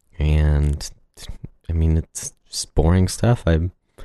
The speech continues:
made slides, and I replied to emails, and I got some other stuff off my to-do list done, and I set up the stages. Oh, well, actually, I take that back. We did record some vocals for this guy's album. Um, J J and I, we did that for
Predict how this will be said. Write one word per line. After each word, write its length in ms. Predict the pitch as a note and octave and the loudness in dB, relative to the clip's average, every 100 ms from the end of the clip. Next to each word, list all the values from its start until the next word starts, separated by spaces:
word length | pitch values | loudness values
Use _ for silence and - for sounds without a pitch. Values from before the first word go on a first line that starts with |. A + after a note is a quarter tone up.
| - _ - | -20 _ 2
made 300 | E2 D#2+ - | 2 2 2
slides, 580 | D2+ E2 F#2+ A#2+ - - | 2 4 2 0 -6 -4
and 280 | F2 E2 D#2+ | 0 2 4
I 60 | D#2 | 4
replied 440 | D2+ - D#2 D#2 | 2 2 2 2
to 60 | - | 0
emails, 640 | E2 E2 F#2 G2 G#2+ - | 2 4 4 4 0 -2
and 100 | D2+ | -2
I 60 | D2+ | -2
got 240 | D2 - | -2 -4
some 160 | - D2+ | -2 0
other 140 | D#2 | 2
stuff 340 | E2 - E2 - | 0 0 0 0
off 80 | D#2+ | 0
my 200 | D#2+ D#2 | 0 0
to-do 300 | - E2+ E2+ | -2 0 2
list 220 | F2 - | 2 2
done, 280 | F#2+ G2+ G#2+ | 2 4 2
and 140 | D#2 D2+ | 0 0
I 80 | |
set 220 | E2 E2+ E2+ | 0 0 -2
up 80 | |
the 80 | - | -4
stages. 580 | - A2+ C3 A#2 - - - _ _ _ - | -4 -2 -2 -6 -8 -12 -18 _ _ _ -2
Oh, 320 | - G2+ G2 F2+ | 6 8 8 8
well, 180 | G#2+ F#2 | 6 6
actually, 480 | G2 - - F2+ | 2 0 2 4
I 40 | E2+ | 4
take 220 | - E2+ | 0 0
that 120 | E2 | 0
back. 220 | E2+ D#2 - | 2 0 2
We 140 | E2 | 2
did 180 | F#2 F2 | 2 2
record 400 | E2 - E2+ D#2 | 0 2 2 2
some 160 | D#2+ | -2
vocals 540 | D2+ D#2+ D2+ D#2+ D2+ - | 0 0 0 -2 -4 -6
for 320 | - D2+ E2 _ _ _ _ _ | -4 -4 -4 _ _ _ _ _
this 160 | E2+ - | -4 -2
guy's 300 | D#2+ C#2+ D#2 | 0 0 0
album. 540 | - D2+ D2+ C#2 C#2+ D#2+ _ _ _ - | 0 0 0 -2 -2 -6 _ _ _ -4
Um, 280 | D#2+ D#2+ E2 | -2 -2 0
J 180 | E2+ | 0
J 140 | D#2+ D#2+ | 2 2
and 100 | D2 | 2
I, 220 | D2 E2 - _ | 0 -2 -6 _
we 60 | - | -4
did 100 | D#2 | -2
that 200 | B1 - | -2 -4
for 300 | - F#2 | -6 -6